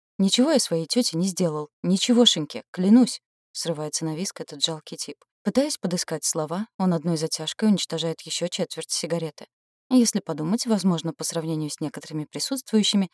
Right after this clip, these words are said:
лёгкие комиссара вовсе не в худшем состоянии. "А я этого и не говорил. Хочу узнать, как у вас с ней дела? Тесные отношения? Или просто навещаете на Рождество? Возможно, какие-то подарки?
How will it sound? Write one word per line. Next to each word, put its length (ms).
лёгкие 380
комиссара 460
вовсе 300
не 100
в 40
худшем 340
состоянии. 600
"А 120
я 180
этого 220
и 60
не 100
говорил. 380
Хочу 280
узнать, 420
как 220
у 40
вас 140
с 60
ней 160
дела? 260
Тесные 420
отношения? 560
Или 340
просто 300
навещаете 460
на 100
Рождество? 500
Возможно, 460
какие-то 360
подарки? 520